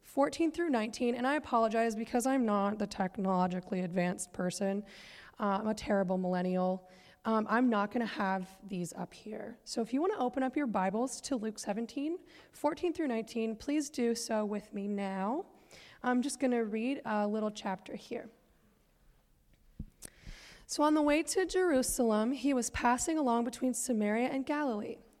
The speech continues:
And as he entered a village, he was met by ten lepers, who stood at a distance and lifted up their voice, saying, 'Jesus, Master, have mercy on us.'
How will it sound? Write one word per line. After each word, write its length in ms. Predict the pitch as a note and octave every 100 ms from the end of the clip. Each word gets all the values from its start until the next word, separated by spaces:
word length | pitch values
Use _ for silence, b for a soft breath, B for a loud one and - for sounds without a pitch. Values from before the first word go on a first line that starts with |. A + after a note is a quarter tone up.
| _
And 140 | - A3+
as 160 | A3+
he 120 | A3+ A#3
entered 300 | A#3+ D4 E4
a 80 |
village, 500 | D4+ G#3 G3 G#3+ - - B B
he 140 | B C#4
was 160 | C#4
met 260 | A#3+ B3+ -
by 160 | A3+ G#3+
ten 460 | - - C#4+ D4
lepers, 560 | A3+ G3 - - - - - B B B
who 100 | -
stood 200 | - C4
at 80 | D4+
a 40 |
distance 640 | C#4 A3+ - G#3+ A3 - -
and 160 | B3 B3+
lifted 240 | C#4+ E4
up 120 | E4
their 140 | F4 E4+
voice, 380 | B3+ A3 G#3+ G#3
saying, 400 | - A3 A3 A3
'Jesus, 560 | - E4 E4 C4+ -
Master, 460 | C4+ C#4 F4+ - D#4+
have 200 | D4 D4
mercy 460 | C#4 D4+ D#4 D4+
on 180 | C#4 A3+
us.' 360 | G#3 G#3+ -